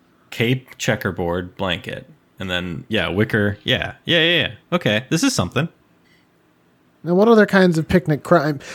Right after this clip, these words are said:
Speaker 2: I'm trying to figure out, do we wanna try and work backwards from the crime, what kind of powers he has? Or,
Speaker 1: I,
Speaker 2: I don't
Speaker 1: it
Speaker 2: know
Speaker 1: could
Speaker 2: how
Speaker 1: be,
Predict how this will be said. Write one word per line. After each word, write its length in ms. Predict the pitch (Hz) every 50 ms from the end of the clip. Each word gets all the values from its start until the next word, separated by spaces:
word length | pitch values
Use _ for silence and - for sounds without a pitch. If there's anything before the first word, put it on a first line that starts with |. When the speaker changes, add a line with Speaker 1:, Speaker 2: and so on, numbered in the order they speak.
| - 185 -
Speaker 2:
I'm 80 | 196
trying 160 | 190 277 294
to 40 | 220
figure 160 | 277 254 262
out, 100 | 233 180
do 80 | 185 185
we 80 | 190 196
wanna 220 | 190 196 202 202
try 240 | 170 - 208 196 180
and 140 | 170 156 156
work 180 | 170 185 - - 139
backwards 840 | 170 151 151 165 - - 190 185 180 180 180 170 - - - - - - - - - - - - - - - - -
from 400 | - - 180 175 180 185 180 170
the 80 | 165
crime, 520 | - - 175 170 170 180 196 202 214 208 170
what 120 | 160 -
kind 240 | - 165 160 143 143
of 160 | 131 - -
powers 400 | - - 170 180 220 247 247 247 247
he 160 | 269 277 247
has? 520 | 233 254 277 294 302 302 320 349 - - 185
Or, 240 | 175 170 156 156 -
Speaker 1:
I, 360 | 117 143 143 131 135 165 170
Speaker 2:
I 20 |
don't 100 | 208 208
Speaker 1:
it 40 | 170
Speaker 2:
know 60 | 160
Speaker 1:
could 80 | 220 294
Speaker 2:
how 40 | 294
Speaker 1:
be, 240 | 339 262 - 113